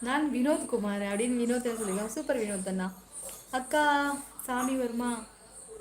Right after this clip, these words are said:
நிர்மல் குமார், நீங்க இந்த கொஸ்டின் இதுக்கு முன்னாடி கேட்டிருக்கீங்களா? இந்த முகத்தை பார்த்தா சாமி வர மாதிரி இருக்கா? சொல்லுங்க. சாமி வர மாதிரி ஃபேஸ்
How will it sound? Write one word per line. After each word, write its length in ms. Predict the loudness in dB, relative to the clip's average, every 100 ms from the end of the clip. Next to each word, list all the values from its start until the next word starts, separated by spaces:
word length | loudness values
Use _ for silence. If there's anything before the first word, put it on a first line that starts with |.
| -16 -16 -18 -4
நிர்மல் 380 | 2 4 6 6
குமார், 280 | 6 4 4
நீங்க 160 | 4
இந்த 140 | 2 2
கொஸ்டின் 440 | 0 2 0 2
இதுக்கு 220 | 0 2
முன்னாடி 220 | 2 2 2
கேட்டிருக்கீங்களா? 580 | 0 -2 -4 2 4
இந்த 160 | 4 4
முகத்தை 320 | 2 2 2
பார்த்தா 180 | 2 2
சாமி 340 | 0 0 2
வர 160 | 2 2
மாதிரி 220 | 0 -2
இருக்கா? 320 | -2 0 -2
சொல்லுங்க. 400 | -2 -2 -4 -4 -6 -10 -18 -20 -20 -16 -6
சாமி 320 | 0 2 4
வர 180 | 2 2
மாதிரி 200 | -2 2
ஃபேஸ் 240 | 2